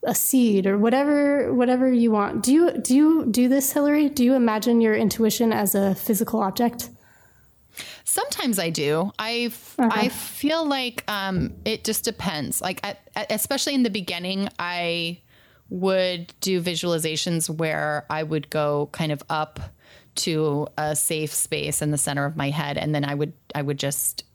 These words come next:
Speaker 2: be there with kind of my inner wisdom. Um,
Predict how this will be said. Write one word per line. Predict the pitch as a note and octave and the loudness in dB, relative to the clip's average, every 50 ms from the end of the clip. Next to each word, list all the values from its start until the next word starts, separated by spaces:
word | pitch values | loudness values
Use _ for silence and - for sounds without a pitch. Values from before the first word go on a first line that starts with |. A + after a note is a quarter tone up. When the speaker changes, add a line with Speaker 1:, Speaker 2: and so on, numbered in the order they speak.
| - _ _ _ | -20 _ _ _
Speaker 2:
be | - D#3 D3 D3 | -4 -2 -2 0
there | D3 C#3+ C#3 C3 | 0 0 -2 -2
with | C3 C3+ C3 C3+ - - - - | -2 -2 -4 -6 -6 -10 -16 -12
kind | - - D3+ C#3+ | -8 -4 -4 -4
of | C3+ C#3 | -4 -4
my | - B2+ | -4 -4
inner | C3 - C3 C3+ B2+ | -4 -2 -2 -2 -2
wisdom. | C3+ - C#3+ C#3 C#3 - C#3 B2 A2+ - - | -2 -2 -2 -2 -2 -2 -4 -4 -4 -6 -4
Um, | - D#3+ D3+ C#3+ C#3 - | -4 -2 -2 0 -2 -2